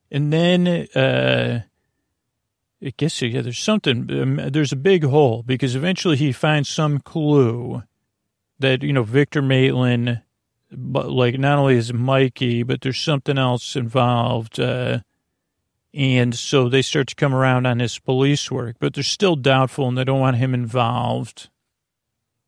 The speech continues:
and whatever. And then there's, then there's, like, the big eighties action sequence at the end.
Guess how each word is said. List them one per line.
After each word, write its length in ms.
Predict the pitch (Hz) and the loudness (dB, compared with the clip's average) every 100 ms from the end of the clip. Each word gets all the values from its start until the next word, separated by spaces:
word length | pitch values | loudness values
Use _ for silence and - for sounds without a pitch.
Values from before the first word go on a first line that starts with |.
| _ _ _ _ _ | _ _ _ _ _
and 460 | - 139 135 123 120 | -4 0 2 0 0
whatever. 680 | 123 127 127 107 120 120 | 2 4 2 0 -4 -4
And 320 | 127 127 120 135 | -2 0 0 2
then 280 | 135 143 | 4 4
there's, 240 | 143 123 - | 2 2 0
then 420 | 123 131 131 143 | -6 -4 -2 0
there's, 220 | 147 127 | 0 0
like, 180 | 135 120 | 0 0
the 100 | 123 | -4
big 360 | 107 147 139 131 | -2 2 2 2
eighties 600 | 135 127 131 131 127 117 | -2 -2 0 0 -2 -2
action 540 | 135 127 127 120 - 120 | -4 -2 -2 -4 -8 -6
sequence 500 | - 120 131 113 - | -6 -4 -4 -4 -4
at 140 | 117 | -4
the 160 | 131 120 | -4 -2
end. 640 | 120 117 117 117 120 113 | -2 -4 -6 -8 -8 -8